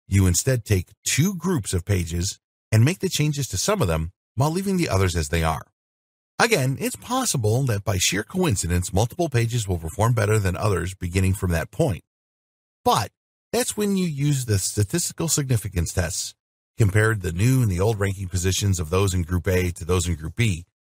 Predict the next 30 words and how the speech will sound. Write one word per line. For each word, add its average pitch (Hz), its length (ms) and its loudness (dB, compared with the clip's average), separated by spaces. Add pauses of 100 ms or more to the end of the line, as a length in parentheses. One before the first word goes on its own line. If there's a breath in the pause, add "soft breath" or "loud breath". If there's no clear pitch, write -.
(180)
and 98 160 6
then 208 140 4
find 120 260 2
out 87 200 2
if 92 120 -6
the 98 120 0
data 95 240 0
suggests 92 520 -2 (100)
an 95 160 0
effect. - 480 -4 (720)
This 160 180 2
is 147 80 4
the 110 100 4
main 120 220 2
technique 120 440 0
that 92 140 -2
this 87 140 -2
training 113 400 2
will 85 80 0
be 80 140 -4
recommending 98 580 2
for 90 180 -6
carrying 117 520 2
out 87 160 0
split - 280 -4
tests, - 440 -4 (420)
and 98 180 6
we'll 180 120 2
call 123 260 0
it 127 100 -2